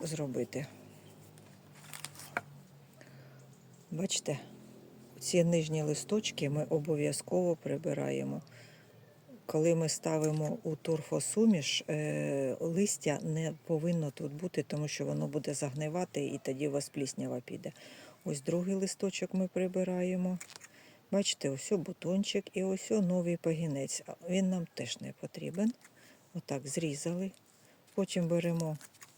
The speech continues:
отак, укорочуємо верхівочку і робимо зріз. Хочете косий, хочете рівний. Ще раз покажу вам. Давайте.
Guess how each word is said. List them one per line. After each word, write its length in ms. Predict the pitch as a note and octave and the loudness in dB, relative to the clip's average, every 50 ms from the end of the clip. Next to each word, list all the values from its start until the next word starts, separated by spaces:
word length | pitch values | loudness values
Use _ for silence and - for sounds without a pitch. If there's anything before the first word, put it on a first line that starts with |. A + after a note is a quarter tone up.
| - - - - - - - - - - - | -20 -20 -20 -20 -20 -20 -20 -20 -20 -10 -8
отак, 440 | G3+ E3+ - - C#3 B2+ - - - - - A3+ | -8 -6 -6 -6 -6 -6 -8 -10 -16 -12 -4 -2
укорочуємо 840 | G#3+ F3+ - - F3+ E3+ E3+ D#3+ D3+ - - D#3 D3+ D3 C#3+ C#3 C3+ | -2 0 2 4 4 6 4 4 2 0 -2 0 0 0 0 0 0
верхівочку 840 | C3+ C#3 - - - - C#3+ C#3 C3+ D3+ F3+ - - - - A3+ A3+ - - _ _ - - _ _ _ _ _ _ _ _ _ _ _ _ _ _ - | -2 -4 -4 -6 -6 -4 -2 0 0 0 -2 -2 -4 -2 -2 -2 -2 -4 -8 _ _ -20 -20 _ _ _ _ _ _ _ _ _ _ _ _ _ _ 0
і 180 | A3+ A3 A3 - | 2 2 2 2
робимо 500 | - F3 F3+ F#3 F3+ E3+ F3 D#3+ D3+ C#3+ | 2 2 4 4 4 4 2 2 0 0
зріз. 360 | C#3 C#3+ C#3 C3+ C3 - - - - - | -2 -2 -4 -4 -4 -6 -8 -12 -6 0
Хочете 400 | - G#3 F#3 - - - - F3+ | 0 2 2 0 -2 -2 0 -2
косий, 420 | E3 - - F3 - - - A3 G#3+ | 0 0 -2 -4 0 2 4 4 4
хочете 600 | - - F#3+ F#3 - - - - - - C#3+ C#3 | 2 0 -2 -2 -2 -4 -8 -8 -6 -6 -4 -2
рівний. 380 | C3+ C3 C3 C#3 D3+ D3 D3+ - - - - - - - - - - | -2 -2 -2 -2 -2 -4 -4 -6 -8 -10 -12 -14 -14 -16 -18 -20 -14
Ще 320 | - - - - - D#3 D3+ | -10 -8 -4 -2 0 0 0
раз 200 | D3+ D3 D3 - | 0 -2 -4 -4
покажу 600 | - - F3+ - - G3+ G3 G3 G3+ G3+ G#3 G#3 | -4 -4 -4 -2 -2 -2 -2 0 0 0 0 2
вам. 200 | G3+ G#3 G3+ F#3+ - - - - - - - - - - - - - - - - - - - - - _ _ - | 2 2 2 0 -2 -8 -20 -20 -20 -20 -20 -20 -20 -20 -20 -20 -20 -20 -20 -20 -20 -20 -20 -20 -20 _ _ -10
Давайте. 560 | F#3 - F3+ D#3+ D#3 C#3+ C#3+ - - - E3 | -6 -4 -4 -2 -2 -2 -4 -4 -4 -6 -6